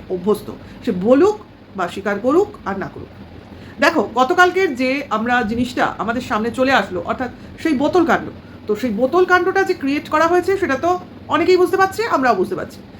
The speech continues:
কারণ যে সবসময় দূরবীন দিয়ে প্রত্যেকটা ব্লগারের চ্যানেলে উঁকি মারে, প্রতিটা ব্লগ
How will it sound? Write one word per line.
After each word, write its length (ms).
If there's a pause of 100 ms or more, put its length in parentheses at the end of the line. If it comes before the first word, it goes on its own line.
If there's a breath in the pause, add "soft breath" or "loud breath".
(180 loud breath)
কারণ 240
যে 260
সবসময় 460
দূরবীন 400
দিয়ে 160
প্রত্যেকটা 560
ব্লগারের 480 (300 loud breath)
চ্যানেলে 460
উঁকি 180
মারে, 320
প্রতিটা 320
ব্লগ 340